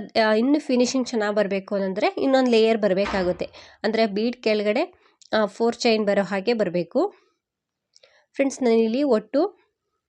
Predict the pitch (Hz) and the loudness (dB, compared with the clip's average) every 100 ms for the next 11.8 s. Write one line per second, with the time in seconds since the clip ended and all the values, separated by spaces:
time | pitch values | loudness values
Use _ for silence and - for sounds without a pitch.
0 | _ _ _ _ _ _ _ _ _ - | _ _ _ _ _ _ _ _ _ -20
1 | - _ _ 262 262 254 247 214 214 262 | -20 _ _ -4 -2 0 0 -2 -2 -6
2 | 247 208 220 254 247 - 262 190 220 233 | -2 -2 0 0 -2 -4 -4 -2 -2 0
3 | 208 202 185 185 190 190 180 - 185 170 | 0 -2 -2 -6 -4 -4 -4 -6 -8 -6
4 | 185 214 202 208 202 190 220 - 202 190 | -4 -4 -4 -2 -2 -2 -4 -6 -6 -6
5 | 170 180 - 180 170 180 339 - - _ | -6 -10 -12 -12 -8 -6 -6 -10 -20 _
6 | - 226 - - 220 196 185 185 165 202 | -6 -6 -6 -4 -4 -4 -4 -6 -6 -4
7 | 277 247 247 269 240 208 196 339 - _ | -4 -4 -4 -4 -4 -4 -4 -8 -10 _
8 | _ _ _ _ _ _ _ - _ _ | _ _ _ _ _ _ _ -20 _ _
9 | _ _ _ - 262 247 240 233 247 - | _ _ _ -4 -2 0 -2 -2 -4 0
10 | 220 240 269 262 254 254 - 220 214 220 | 2 4 2 0 -2 -4 -6 -4 -2 -2
11 | 226 208 208 208 196 226 - | -4 -4 -4 -4 -2 -4 -6